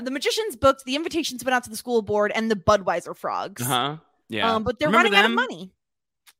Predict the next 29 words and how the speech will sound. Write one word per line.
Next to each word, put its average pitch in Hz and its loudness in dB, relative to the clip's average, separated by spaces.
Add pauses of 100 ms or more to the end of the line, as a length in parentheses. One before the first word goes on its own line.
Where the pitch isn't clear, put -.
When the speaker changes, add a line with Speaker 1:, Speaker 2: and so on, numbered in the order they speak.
(180)
Speaker 1:
because 302 -4
students 339 -6
are 330 -4
dropping 320 0
out. 151 -4
And 240 -2
the 233 -12
throne 320 0
that 285 2
Chang 254 -6
is 247 -6
sitting 220 -4
on 196 0
is 190 -6
expensive, 170 -10
but 233 -6
he 202 2
Speaker 2:
Is 269 6
Speaker 1:
has 233 0
Speaker 2:
it 247 2
a - 2
Speaker 1:
back 139 -2
Speaker 2:
rental? 254 0
Speaker 1:
bumps. 285 -14
Speaker 2:
Is 185 -4
the 160 -4
throne 175 -2
a 175 -2
rental? 220 -4